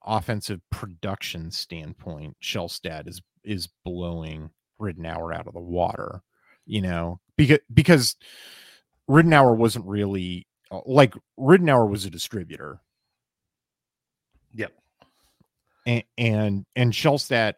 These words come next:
Speaker 1: I mean, Shelstad is also a distributor, but, like, hey, man, he's also a producer. Like, if the shot's there, he makes the shot.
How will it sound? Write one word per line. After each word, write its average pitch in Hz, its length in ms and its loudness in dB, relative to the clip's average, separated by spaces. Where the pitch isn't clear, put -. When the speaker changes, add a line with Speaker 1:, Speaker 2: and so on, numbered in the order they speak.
Speaker 1:
I 143 60 4
mean, 139 180 6
Shelstad 120 440 2
is 87 100 -8
also 107 420 0
a 92 60 -10
distributor, 95 680 -8
but, 113 240 -6
like, 104 500 -4
hey, 113 80 -8
man, 98 340 -8
he's 104 160 -8
also 104 260 -6
a 90 40 -8
producer. 87 520 -8
Like, 92 380 -10
if 92 120 -16
the 104 80 -10
shot's - 380 -6
there, 92 260 -6
he 101 100 -10
makes 95 280 -10
the 90 60 -16
shot. - 380 -10